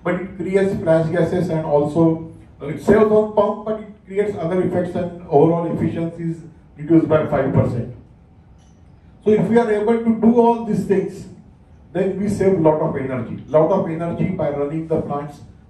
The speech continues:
plants in this fashion. We, we save a lot. Then, of course, the next stage, when you are operating plant at the most modern or the design conditions, try to recover the heat.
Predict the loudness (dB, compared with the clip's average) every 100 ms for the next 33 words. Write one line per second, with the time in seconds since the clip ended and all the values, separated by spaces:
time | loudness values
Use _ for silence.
0 | -12 -8 -6 -8 -12 -10 -10 -12 -6 -4
1 | -2 -4 -4 -6 -10 -14 -20 -18 -6 -4
2 | -2 -4 0 2 4 4 2 2 -4 -14
3 | -20 -20 -20 -20 -20 -20 -4 -4 -4 -10
4 | -4 0 0 4 4 4 -4 -6 -4 -6
5 | 2 4 4 0 -10 -6 -4 2 4 4
6 | 2 -2 -4 -6 -4 -6 -4 -6 -4 -6
7 | 0 2 2 -2 0 2 2 -4 -4 -4
8 | -2 -4 -6 -4 -4 -4 -10 -12 -10 -10
9 | -12 -14 -20 -20 _ -20 _ -2 0 2
10 | 2 2 2 2 4 4 0 -4 -4 -6